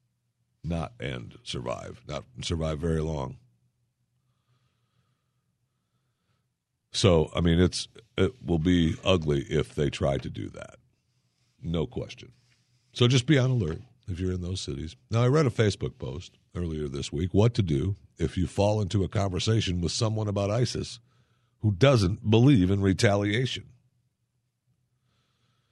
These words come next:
And you say to yourself, "What should I do? People believe how they believe, and I don't know if what I need to say to these people and what needs to happen."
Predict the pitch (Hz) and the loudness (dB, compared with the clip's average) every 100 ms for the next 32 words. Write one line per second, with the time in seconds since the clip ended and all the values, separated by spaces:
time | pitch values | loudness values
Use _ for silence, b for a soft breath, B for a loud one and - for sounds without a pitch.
0 | _ _ _ _ _ _ _ 131 143 131 | _ _ _ _ _ _ _ 2 4 6
1 | 151 123 131 135 113 123 117 113 135 135 | 4 4 4 4 2 0 -2 -4 -4 -4
2 | 185 123 55 107 - 107 101 90 87 85 | -4 -4 -6 -2 0 2 0 0 0 0
3 | 80 69 78 67 60 52 52 50 110 143 | -2 -2 -4 -4 -4 -6 -6 -6 -6 -4
4 | 131 95 95 95 104 107 104 98 87 87 | -2 -2 -2 -2 0 2 2 0 0 -2
5 | - 82 78 67 60 - - - - 50 | -2 -4 -4 -4 -8 -8 -10 -8 -8 -8
6 | - 50 50 - - - - 78 73 57 | -12 -14 -12 -14 -12 -14 -10 -8 -8 -10
7 | - - 50 - - - - - - 98 | -14 -14 -14 -14 -14 -16 -20 -20 -12 -12